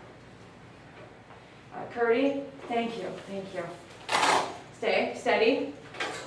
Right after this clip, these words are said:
steady, steady. Throw that over there. Okay, this is partially on. You want her to jump off already? No, no, no, no, not yet. Not yet. Let me see this. Let me just situate this. Okay, hold on. I got that one still locked in. There we go.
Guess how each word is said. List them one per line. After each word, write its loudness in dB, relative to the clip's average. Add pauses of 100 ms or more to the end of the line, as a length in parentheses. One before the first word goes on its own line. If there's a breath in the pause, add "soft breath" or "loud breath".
(140)
steady, 4 (460)
steady. 2 (1120)
Throw 2
that 6
over 6
there. 4 (260)
Okay, -4 (300)
this -6
is -4
partially 0
on. 6
You 4
want 8
her 4
to 2
jump 2
off 6
already? 4
No, 4
no, 4
no, 4
no, 2
not 2
yet. -2 (460)
Not 0
yet. 0
Let -4
me -2
see -2
this. -4
Let -6
me -6
just -4
situate -6
this. -12 (760)
Okay, -6 (160)
hold 4
on. 4 (140)
I -8
got 2
that 6
one -4
still 0
locked 6
in. -2 (200)
There -4
we -2
go. -2